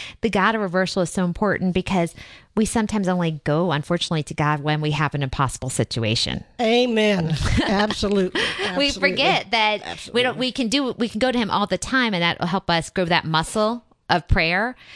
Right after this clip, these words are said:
Speaker 2: Right.
Speaker 1: And then we don't wait till things are well past the point of being chaotic in our lives.
Speaker 2: Right, right.
Speaker 1: Yeah. So, um, another one I wanna ask you, s-, you told that story about the phone,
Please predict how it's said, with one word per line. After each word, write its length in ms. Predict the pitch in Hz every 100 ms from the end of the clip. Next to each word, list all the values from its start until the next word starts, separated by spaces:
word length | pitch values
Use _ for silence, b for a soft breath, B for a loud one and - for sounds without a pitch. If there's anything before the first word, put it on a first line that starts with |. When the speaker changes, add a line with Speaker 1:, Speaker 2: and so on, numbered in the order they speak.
| 165
Speaker 2:
Right. 240 | 151 147 -
Speaker 1:
And 220 | 190 185
then 140 | 180
we 100 | 180
don't 220 | 170 180 131
wait 240 | 190 175
till 160 | - 180
things 400 | - 180 170 165
are 300 | 151 147 - B B
well 220 | 175 170
past 360 | - 175 156 -
the 60 | -
point 520 | - 170 160 156 175
of 160 | 147 -
being 480 | 151 151 143 143 - _ _ _ _ _ _ -
chaotic 500 | - 156 160 160 156
in 60 |
our 120 | 143 139
lives. 460 | - - - - -
Speaker 2:
Right, 260 | 143 143 - - 185
right. 120 | 151
Speaker 1:
Yeah. 280 | 147 139 143 B B B B B
So, 320 | - 226 202
um, 180 | 190 190
another 280 | 185 233 302
one 140 | 247 190
I 60 |
wanna 240 | 170 175 165
ask 360 | 151 160 - -
you, 300 | 170 156 147 B B B
s-, 280 | - - - _ 311
you 80 |
told 220 | 349 339 262
that 120 | 233
story 320 | - 190 180
about 260 | 160 139 170
the 80 | 185
phone, 560 | 190 175 196 226 226